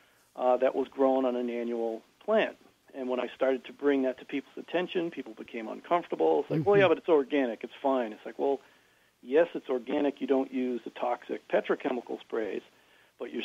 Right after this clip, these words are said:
Speaker 1: still destroying an ecosystem to plant annual crops that only grow for three or four months and then die. Then you harvest their seeds and you do it all over again. Work, work, work, work, work."
Speaker 2: Mm-hmm.
Speaker 1: Uh, so the idea was to establish a staple food crops farm,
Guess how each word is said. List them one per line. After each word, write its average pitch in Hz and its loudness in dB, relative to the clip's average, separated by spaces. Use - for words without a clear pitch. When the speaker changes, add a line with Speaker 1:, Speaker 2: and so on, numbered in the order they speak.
Speaker 1:
still 156 6
destroying 135 -2
an 117 -2
ecosystem - -4
to - -18
plant 131 -2
annual 143 4
crops - -6
that 135 0
only 131 2
grow 135 4
for - -10
three 139 -6
or 127 -2
four 127 -4
months 117 -6
and 123 -4
then 120 -4
die. 123 2
Then 120 -6
you 117 -6
harvest 117 -2
their 120 -4
seeds 120 -2
and 117 -6
you 120 -4
do 127 0
it 117 0
all 117 2
over 139 4
again. 110 -4
Work, 135 2
work, 131 0
work, - -2
work, - -6
work." - 2
Speaker 2:
Mm-hmm. 185 0
Speaker 1:
Uh, 123 0
so 131 6
the 139 4
idea 135 4
was 139 4
to 135 0
establish 127 0
a 117 -2
staple 160 2
food 127 -4
crops 123 -2
farm, 120 -2